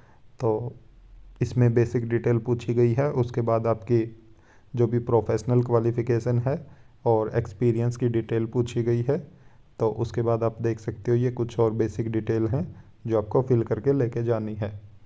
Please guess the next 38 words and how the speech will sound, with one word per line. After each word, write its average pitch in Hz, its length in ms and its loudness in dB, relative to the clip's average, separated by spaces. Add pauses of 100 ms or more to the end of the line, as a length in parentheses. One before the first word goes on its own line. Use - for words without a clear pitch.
(1300)
तो 113 260 -2 (180)
ये 123 440 6 (100)
नोटिफिकेशन 117 760 0
आया 113 220 2
है 160 220 -2 (460)
दिल्ली 120 400 2
पुलिस 120 360 0
पब्लिक 120 440 -4
स्कूल 117 320 0
की 120 120 -2
तरफ 117 260 0
से, 180 260 -2 (400)
जो 117 140 2
कि 127 100 -2
इनकी 127 240 2
तीन 123 400 2 (160)
अलग-अलग 117 460 4
ब्रांचेज 117 420 0
से 104 180 -2
आया 110 180 4
हुआ 113 260 4
है 139 180 -2
और 135 160 2
तीनों 120 360 2
ही 131 100 0
ब्रांचेज 117 440 -2
में 156 200 0 (540)
फुल 127 220 4
टाइम 117 260 4
के 117 140 0
लिए 123 220 0
परमानेंट 117 520 0
स्पेशल 117 360 -2
एजुकेटर 113 500 -2
ये 117 140 2
रख 110 220 -2
रहे 117 200 2
हैं। 131 140 -2